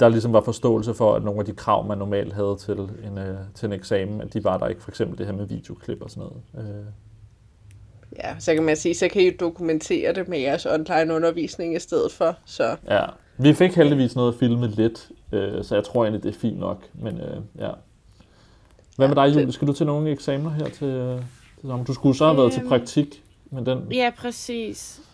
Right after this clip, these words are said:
Speaker 3: Øhm, jeg har haft bachelor et og P L to, og så praktik to på det her semester. Øhm, så det er egentlig kun praktik to.
Speaker 1: Okay.
Speaker 3: Øhm, men det er sådan, lige nu, der ved vi ingenting.
Speaker 1: Nej.
Speaker 3: Øhm,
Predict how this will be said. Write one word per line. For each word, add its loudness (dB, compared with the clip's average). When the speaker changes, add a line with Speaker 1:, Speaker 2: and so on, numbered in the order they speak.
Speaker 3:
Øhm, -4
jeg -2
har 2
haft -4
bachelor -4
et -2
og -8
P -14
L -2
to, -2
og -4
så -4
praktik -8
to -4
på -8
det -4
her -2
semester. -6
Øhm, -6
så -4
det 0
er 2
egentlig -2
kun -6
praktik -10
to. -6
Speaker 1:
Okay. 0
Speaker 3:
Øhm, -6
men -2
det 2
er 0
sådan, -6
lige -2
nu, -4
der -2
ved -2
vi -6
ingenting. -6
Speaker 1:
Nej. 0
Speaker 3:
Øhm, -8